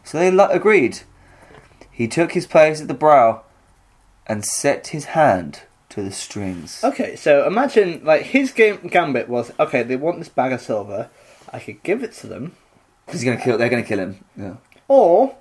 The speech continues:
Speaker 2: maybe, I guess, I can just play him a song. <laughs>
Speaker 1: Okay.
Speaker 2: You know, like, that's a gambit and a half, isn't
Speaker 1: It
Speaker 2: it?
Speaker 1: is.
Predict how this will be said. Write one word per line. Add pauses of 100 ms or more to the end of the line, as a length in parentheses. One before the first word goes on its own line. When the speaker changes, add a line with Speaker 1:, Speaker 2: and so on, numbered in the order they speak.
(220)
Speaker 2:
maybe, (400)
I
guess, (400)
I
can
just (840)
play
him
a
song.
<laughs>
Speaker 1:
Okay.
Speaker 2:
You
know,
like,
that's
a
gambit
and
a
half,
isn't
Speaker 1:
It
Speaker 2:
it?
Speaker 1:
is.